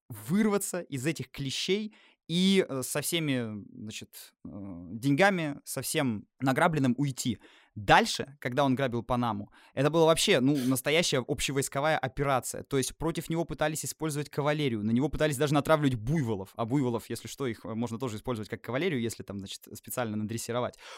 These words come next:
Он заманивал этих буйволов и эту кавалерию в болотистую местность. Несколько дней шёл в обход, э, значит, питаясь какими-то там кореньями и травами, потому что у них не было, значит, никаких припасов для того, чтобы добраться к городу.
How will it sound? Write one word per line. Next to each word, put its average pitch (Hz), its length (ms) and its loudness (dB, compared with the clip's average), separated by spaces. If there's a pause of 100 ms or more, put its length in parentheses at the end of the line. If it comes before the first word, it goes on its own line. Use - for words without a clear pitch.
(100)
Он 151 240 10
заманивал 170 480 10
этих 170 200 2
буйволов 160 460 2
и 165 140 2
эту 165 180 0
кавалерию 156 460 2
в 123 40 -6
болотистую 151 600 2
местность. 151 480 0 (240)
Несколько 165 480 4
дней 175 260 2
шёл 175 260 2
в 151 80 2
обход, - 640 0
э, 135 220 -4
значит, 131 260 -6
питаясь 160 360 2
какими-то 147 340 -6
там 131 200 0
кореньями 147 600 4
и 135 60 4
травами, 143 480 2
потому 131 320 -4
что - 160 -8
у - 20 0
них 127 180 -2
не 135 120 0
было, 113 440 0
значит, 113 260 -6
никаких 120 340 -8
припасов 131 480 0
для 123 100 -6
того, 139 120 -4
чтобы 131 200 -8
добраться 135 460 0
к 110 120 -10
городу. 120 400 -2